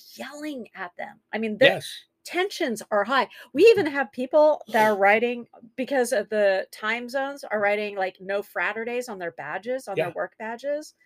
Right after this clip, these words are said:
Speaker 2: Which
Speaker 1: So
Speaker 2: a
Speaker 1: people
Speaker 2: Fraturday, for those of you who don't know, is when you go to work on Friday and work all the way through to Saturday.
Speaker 1: Yeah, it, they suck.
Speaker 2: That fucking sucks.
Speaker 1: Yeah.
Speaker 2: Because you watch the sun go down,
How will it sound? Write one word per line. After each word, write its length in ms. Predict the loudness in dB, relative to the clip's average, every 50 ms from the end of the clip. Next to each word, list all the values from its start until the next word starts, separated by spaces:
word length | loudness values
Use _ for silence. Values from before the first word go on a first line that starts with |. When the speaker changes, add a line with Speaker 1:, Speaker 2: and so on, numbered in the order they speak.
| _ _ _ _ _
Speaker 2:
Which 120 | -6 -2 -2
Speaker 1:
So 140 | 0 0 -2 -4 -4 -2
Speaker 2:
a 80 | 0
Speaker 1:
people 180 | 0 2 4 4
Speaker 2:
Fraturday, 420 | 6 8 8 8 8 6 4 4
for 120 | 2 -2 -2
those 260 | 0 0 0 0 -2
of 60 | -6
you 120 | -8 -8 -6
who 60 | -4
don't 220 | -2 -4 -4 -4 -6
know, 260 | -10 -12 -14 -16 -16 _ _ _ _ -6
is 160 | -6 -4 -2
when 160 | -2 -2 -2
you 120 | -4 -2
go 140 | 2 4 4 4
to 60 | 4
work 240 | 2 -2 -4 -4 -2
on 160 | -2 -2 -4
Friday 520 | -6 -8 -4 -2 0 0 0 0 -2 -6 -8 _ _ _ _ _
and 140 | -10 -6 -4
work 320 | -2 0 0 -2 -2 -6 _ _ _ _
all 160 | -4 -2 0 2
the 60 | 2
way 180 | 2 2 0
through 460 | -2 -4 -6 -4 -2 -2 -2 -4 -6 -10 _ _ _ _ _
to 140 | -20 -18 -14
Saturday. 720 | -14 -10 -6 -2 -2 -2 -2 -2 -4 -10 -12 -16 -20 -20 _ _
Speaker 1:
Yeah, 280 | -18 -16 -16 -16 -18 -20 _ _
it, 140 | -14 -10 -8
they 140 | -8 -8 -8
suck. 280 | -10 -12 -18 -18 -18 -20 _ _ _
Speaker 2:
That 300 | -2 0 0 0 -2 -8 _ _ _ _ _
fucking 460 | -2 -2 -2 -4 -6 -10 -10 -10 -14 -20
sucks. 680 | _ -16 -14 -10 -6 -6 -6 -8 _ _ -20 -20 -18 -18 -18
Speaker 1:
Yeah. 160 | -18 -18 -20 _ _ _ _ -12
Speaker 2:
Because 400 | -8 -4 0 0 0 0 -2 -6 _ _ _
you 160 | -10 -8 -8 -6
watch 300 | -6 -6 -8 -8 -8 -10
the 100 | -10 -8
sun 240 | -6 -6 -6 -4
go 160 | -2 0 0 0
down, 460 | 0 0 0 0 0 0 -2 -4